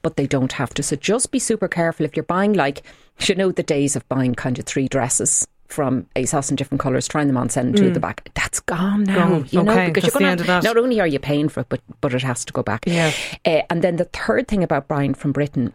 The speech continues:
Speaker 1: is that under the trade deal we now have with Brexit, unless the product is manufactured in Britain, not sold in Britain, manufactured there, fifty-one percent of the components and more must be made there,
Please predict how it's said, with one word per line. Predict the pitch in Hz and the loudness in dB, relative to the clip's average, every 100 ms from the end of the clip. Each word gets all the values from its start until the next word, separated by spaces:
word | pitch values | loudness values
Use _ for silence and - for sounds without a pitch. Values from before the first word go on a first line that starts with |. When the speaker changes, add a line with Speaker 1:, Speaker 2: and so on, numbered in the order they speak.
| - - | -6 -2
Speaker 1:
is | 151 135 - - | 0 0 -2 -4
that | - 151 131 139 - - - - - - _ | -2 0 0 -2 -8 -10 -20 -20 -20 -20 _
under | 208 254 254 | 0 2 2
the | 214 | 0
trade | 185 - 185 185 | -2 0 0 2
deal | 170 160 143 | 2 2 4
we | 147 | 2
now | 151 151 156 170 170 | 4 4 4 4 2
have | 165 156 127 - - | 0 0 0 -2 -4
with | 160 - - | -4 -4 -2
Brexit, | 160 151 - - - - - _ - - | 0 0 -2 -8 -6 -8 -10 _ -16 -4
unless | 185 180 165 247 - | 2 4 4 2 -2
the | - | -4
product | - - 208 165 - - | -6 -2 0 -2 -6 -6
is | 160 | -2
manufactured | 165 151 143 - 180 - 170 151 | 2 2 0 -6 -8 -4 -2 0
in | 143 | 0
Britain, | 127 - - - _ | -2 -4 -12 -16 _
not | 143 156 - | 0 0 0
sold | - 220 202 202 | 0 2 2 2
in | 180 107 | 0 -4
Britain, | - - - _ _ | -8 -12 -16 _ _
manufactured | 160 170 196 185 - - 151 | -2 0 0 -2 -4 -4 -4
there, | 131 | -2
fifty-one | - 208 - 233 185 185 180 | 0 -2 0 -2 0 0 -2
percent | 180 170 151 | -2 -2 -2
of | - | -4
the | |
components | - 156 147 143 139 | 0 2 2 2 0
and | 147 139 | -2 0
more | 131 | 0
must | 131 - | -2 -2
be | 143 | 0
made | 139 143 143 | 2 2 0
there, | 82 | -4